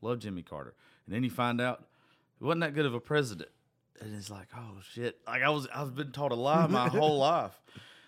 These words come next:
Speaker 1: And, uh, I saw something the other day where, like, I guess Biden's got the lowest approval rating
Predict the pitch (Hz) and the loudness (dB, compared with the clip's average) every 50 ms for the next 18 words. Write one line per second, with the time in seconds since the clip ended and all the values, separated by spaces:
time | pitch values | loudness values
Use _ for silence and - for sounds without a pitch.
0 | _ - 95 98 101 101 104 101 101 98 92 90 82 80 82 _ _ _ _ _ | _ -10 -6 -4 -2 -2 0 0 0 0 -2 -4 -4 -8 -10 _ _ _ _ _
1 | _ - - 117 - - 120 117 110 - 113 78 85 98 90 82 95 95 92 87 | _ -12 -12 -8 -2 0 0 0 0 -2 -6 -8 -8 -8 -6 -4 -4 -4 -4 -4
2 | 87 87 90 85 - - 92 95 92 113 104 87 80 90 95 107 110 101 90 104 | -4 -4 -6 -6 -6 -8 -8 -6 -6 -6 -8 -6 -4 -2 0 0 0 -2 -4 -6
3 | 73 71 82 85 92 98 101 107 - - 85 - - 92 98 95 92 92 92 95 | -8 -6 -6 -4 -4 -4 -4 -4 -6 -8 -14 -12 -10 -8 -8 -8 -6 -6 -4 -2
4 | 98 101 101 107 107 107 107 | -2 -2 -4 -4 -6 -8 -10